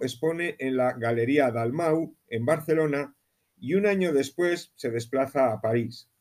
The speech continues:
Sus dotes para el dibujo y el dominio de la técnica del óleo fueron sus principales virtudes, donde se aprecian influencias del cubismo, Naturaleza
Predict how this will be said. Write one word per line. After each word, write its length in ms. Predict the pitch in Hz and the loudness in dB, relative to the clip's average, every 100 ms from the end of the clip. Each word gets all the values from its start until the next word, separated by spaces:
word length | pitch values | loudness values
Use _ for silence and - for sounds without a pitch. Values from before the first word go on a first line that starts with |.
| _ _ _ _ _ | _ _ _ _ _
Sus 280 | _ 123 113 | _ -6 0
dotes 380 | 139 156 156 135 | 0 2 0 0
para 240 | - 127 | 0 0
el 100 | 120 | 0
dibujo 600 | 110 113 156 151 151 135 - | -2 -4 -6 2 2 2 0
y 160 | 127 | 0
el 100 | 120 | 0
dominio 460 | 113 120 147 139 131 | 0 -2 -2 -2 -2
de 140 | 120 | -2
la 200 | 120 113 | -2 -2
técnica 520 | 131 143 127 117 117 | -2 -2 -4 -4 -6
del 200 | 104 107 - | -6 -10 0
óleo 400 | 160 170 165 156 | 0 2 0 -2
fueron 440 | - 160 175 180 | -2 0 0 -4
sus 260 | - 139 127 | -8 -10 -6
principales 680 | 131 117 120 143 143 135 | -8 -6 -4 0 0 0
virtudes, 640 | 123 123 - 202 107 - _ _ _ _ _ - | -2 -4 0 0 0 -10 _ _ _ _ _ 0
donde 560 | 151 156 151 151 151 | 2 6 8 8 6
se 280 | - 156 143 | 0 -2 -2
aprecian 680 | 147 147 190 190 190 180 175 - | -2 -4 -4 -2 -2 -2 -4 -6
influencias 760 | 143 135 143 160 156 160 151 | -6 -4 -2 -2 -2 -2 -2
del 200 | 120 117 | -2 -8
cubismo, 640 | - 123 180 151 151 156 _ _ _ _ | -8 -4 -4 -2 -6 -6 _ _ _ _
Naturaleza 1000 | 120 117 113 113 127 120 117 107 104 | -8 -6 -4 -2 -2 -2 -4 -4 -6